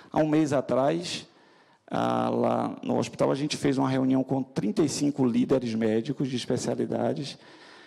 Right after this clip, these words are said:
onde a gente pediu que eles, eh, pudessem opinar sobre o hospital hoje em relação à administração, organização, staff, unidades.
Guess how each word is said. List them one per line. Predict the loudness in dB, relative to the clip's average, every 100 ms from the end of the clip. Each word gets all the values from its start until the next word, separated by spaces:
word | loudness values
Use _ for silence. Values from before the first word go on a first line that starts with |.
| -12
onde | -2 0 2 2
a |
gente | 2 0 0 0
pediu | 0 2 0
que | 2
eles, | 2 2 2 0 -2 -6 -10 -16 -20 -20 -20 _ _
eh, | 4 4 4 4 2 2 0 -4 -6
pudessem | 0 4 4 4 0 2
opinar | 0 2 0 0 -2 -2
sobre | -2 0 4
o | 4
hospital | 2 -2 0 2
hoje | 2 2 0 -2 -6 -4
em | -2
relação | 0 0 0 -2
à |
administração, | 0 0 0 0 -2 -2 0 2 2
organização, | 2 0 -2 0 -2 -2 -2 0 0
staff, | -2 -2 0 0 -2 -2 0 0 -2
unidades. | -2 2 4 4 4 2 -2 -8 -10